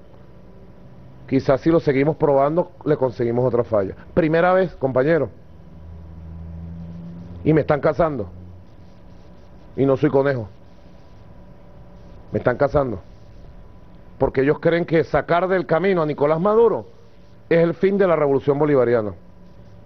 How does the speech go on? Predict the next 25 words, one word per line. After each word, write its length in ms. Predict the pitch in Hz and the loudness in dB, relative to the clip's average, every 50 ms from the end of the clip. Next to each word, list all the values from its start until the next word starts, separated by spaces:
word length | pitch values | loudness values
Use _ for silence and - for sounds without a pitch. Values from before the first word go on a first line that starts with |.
| - - - - - - - - - - - - - - - - - - - | -20 -20 -20 -20 -20 -20 -20 -20 -20 -20 -20 -20 -20 -20 -20 -20 -20 -10 -2
No 160 | - 139 151 147 | 0 0 2 2
conocen 380 | 147 160 165 160 - 156 151 | 2 0 0 0 0 0 0
al 100 | 139 127 | 0 0
pueblo 280 | 95 135 143 143 147 139 | 0 0 0 2 2 2
de 80 | 123 | 2
Chávez 300 | - 131 131 123 113 107 | 2 2 2 2 2 0
y 60 | 107 107 | 0 -2
al 80 | 110 | 0
pueblo 260 | 85 123 120 120 123 | 0 2 2 4 4
de 60 | 120 113 | 4 4
Bolívar. 340 | 107 104 101 104 101 95 - - - - - - - - - - - - - - - - - - - | 2 2 2 0 0 -2 -2 -8 -18 -20 -20 -20 -20 -20 -20 -20 -20 -20 -20 -20 -20 -20 -20 -12 -4
No 160 | - 135 - | 0 0 0
saben 400 | 135 - 165 160 151 151 147 143 - - - - - - - - - - - - | 0 2 2 2 2 0 -2 -4 -8 -14 -20 -20 -20 -20 -20 -20 -20 -12 -4 0
lo 160 | 131 139 139 | 0 0 2
que 120 | - 170 | 2 -2
es 80 | 160 - | -2 0
capaz 360 | - 196 170 - 214 202 180 | 0 -2 0 0 0 0 2
de 80 | 165 180 | 2 0
hacer 220 | 160 - - 214 | 0 0 0 0
esta 220 | 180 160 - 185 170 | 0 0 0 0 0
Fuerza 280 | - 208 180 - 185 | 0 0 0 2 0
Armada 420 | 175 165 170 180 175 160 135 110 - - - - - - - - - - - - - | 0 2 2 2 2 2 0 -2 -4 -8 -18 -20 -20 -20 -20 -20 -20 -20 -18 -6 -2
revolucionaria 840 | - 196 226 247 226 233 226 202 - - 175 165 170 165 160 156 147 | 0 2 4 4 4 4 4 2 2 2 2 2 2 2 2 2 2
que 100 | 139 131 | 0 0
tenemos 360 | 113 127 131 135 127 113 104 | 0 0 0 0 0 -2 -4